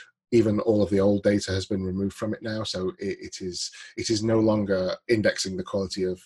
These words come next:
of, um, CocoaPods. But that idea I thought was really powerful, and what it did was it gave it, um, gave, gave each pod or package, uh, a score based on some metrics, basically.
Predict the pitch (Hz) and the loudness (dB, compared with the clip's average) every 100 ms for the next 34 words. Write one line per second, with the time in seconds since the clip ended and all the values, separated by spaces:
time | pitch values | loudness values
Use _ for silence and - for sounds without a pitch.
0 | - 92 90 85 85 - _ _ _ _ | -12 -12 -12 -14 -14 -18 _ _ _ _
1 | _ - 123 110 90 80 - - - - | _ -6 -4 -4 -4 -4 -4 -6 -6 -14
2 | - - - - 123 143 131 131 139 208 | -14 -16 -4 0 4 4 4 4 4 6
3 | 202 113 - 113 165 98 110 110 101 95 | 6 6 4 4 4 4 6 6 6 2
4 | 95 98 90 85 - 117 196 185 117 104 | 0 0 -2 0 2 4 4 4 4 4
5 | 104 98 107 - 101 98 98 92 - - | 4 2 2 2 4 4 4 0 -6 -2
6 | 101 92 87 76 _ _ _ _ _ _ | -2 0 -2 -8 _ _ _ _ _ _
7 | _ _ _ - 120 104 - 107 123 123 | _ _ _ -2 -2 -2 -8 -12 -2 0
8 | 143 160 - - - 120 120 120 - 101 | 2 2 0 -8 -4 4 6 4 2 0
9 | - 104 - 104 101 - - - - 98 | 2 0 0 0 -2 -6 -8 -10 -4 -2
10 | 98 - - - 139 123 120 117 - 110 | -2 0 0 2 6 6 8 6 4 2
11 | 101 113 98 95 - 90 90 82 - - | 4 2 2 2 0 0 -2 -4 -6 -12
12 | - - - - 60 | -12 -12 -14 -16 -18